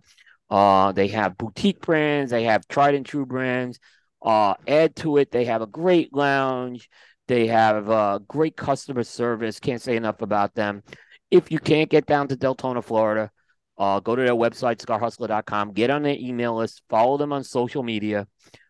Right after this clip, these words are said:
uh, because they do a, um, a fantastic job, um, uh, of getting announcements of the new products, limited stuff.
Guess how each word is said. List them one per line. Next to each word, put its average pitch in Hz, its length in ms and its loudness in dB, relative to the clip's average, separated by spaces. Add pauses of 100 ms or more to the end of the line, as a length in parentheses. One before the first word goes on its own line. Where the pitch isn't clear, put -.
(200)
uh, 101 360 6
because 110 880 0
they 120 340 2
do 120 480 -2
a, 110 400 0
um, 107 540 -4 (760)
a 131 80 -2
fantastic 117 640 -2
job, 95 380 0 (560)
um, 98 680 -2 (280)
uh, 92 260 -2 (140)
of 101 140 -6
getting 117 380 0
announcements 113 520 -6
of 101 100 -8
the 92 100 -6
new 110 300 0
products, - 760 0
limited 113 400 0
stuff. - 440 0